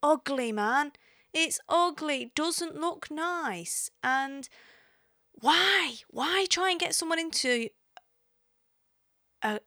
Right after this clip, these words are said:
an art, you know, a craft like this with a really ugly project? Like, it doesn't make sense. But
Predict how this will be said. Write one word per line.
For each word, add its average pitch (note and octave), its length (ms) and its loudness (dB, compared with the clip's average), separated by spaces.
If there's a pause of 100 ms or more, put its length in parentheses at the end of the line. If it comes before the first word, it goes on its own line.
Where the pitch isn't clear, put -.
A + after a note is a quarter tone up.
an G#3+ 160 0
art, C4 600 4
you C4+ 80 -2
know, A3+ 80 2
a G#3 80 -2
craft - 400 -2
like A3+ 280 -2
this G#3+ 420 -2 (520)
with E4 140 -2
a G4 80 4
really G#4 460 4
ugly F4 320 2
project? G4+ 920 -2
Like, G4 240 -2
it G#4 200 -4
doesn't D#4+ 480 -4
make B3 380 -2
sense. A4+ 680 -2
But A4 160 2